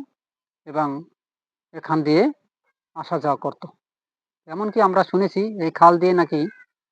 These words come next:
যে জেলেরা, আহ, ব-, বড় বড় নদী বা সাগরে যেত, এই খাল দিয়ে নৌকায় আসতো এবং যেত। কিন্তু ভাগ্যের পরিক্রমে শত বছরের, আহ,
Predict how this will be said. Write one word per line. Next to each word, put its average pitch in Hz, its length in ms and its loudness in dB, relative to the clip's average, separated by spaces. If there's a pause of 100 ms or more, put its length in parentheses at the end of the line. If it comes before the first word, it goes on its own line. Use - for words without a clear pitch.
যে 147 220 -6
জেলেরা, 180 400 4 (560)
আহ, 147 340 -4 (120)
ব-, 151 420 -2
বড় 151 180 4
বড় 160 220 4
নদী 147 260 0
বা 151 140 2
সাগরে 143 340 -2
যেত, 139 200 -2 (260)
এই 147 120 -10
খাল 143 320 -2
দিয়ে 196 220 -2 (420)
নৌকায় 143 340 -6
আসতো 143 300 -2
এবং 135 320 -4
যেত। 131 220 -10
কিন্তু 190 640 -12 (520)
ভাগ্যের 156 480 -2
পরিক্রমে 170 840 -2 (340)
শত 165 160 -8 (400)
বছরের, 151 420 0 (440)
আহ, 139 440 -8